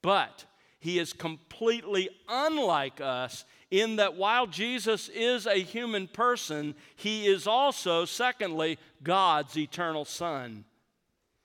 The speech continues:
Go back to our text in Isaiah chapter nine and look at the next phrase in verse six. "For a child will be born to us, and a son will be given to us."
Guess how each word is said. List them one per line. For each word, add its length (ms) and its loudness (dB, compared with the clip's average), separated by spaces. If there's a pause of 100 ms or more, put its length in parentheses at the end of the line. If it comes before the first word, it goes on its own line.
(580)
Go 100 -10
back 240 -2
to 80 -4
our 100 -2
text 480 -4
in 80 -10
Isaiah 400 -4
chapter 340 -8
nine 520 -6 (680)
and 240 -8
look 140 -4
at 80 -14
the 60 -6
next 280 -4
phrase 600 -4 (220)
in 160 -10
verse 240 -8
six. 580 -12 (2750)
"For 120 -2
a 40 -6
child 440 4
will 100 -6
be 100 -6
born 360 -2
to 180 -4
us, 440 -8 (1120)
and 140 -8
a 40 -10
son 720 -4 (760)
will 180 -6
be 180 -12
given 460 -8
to 220 -12
us." 400 -14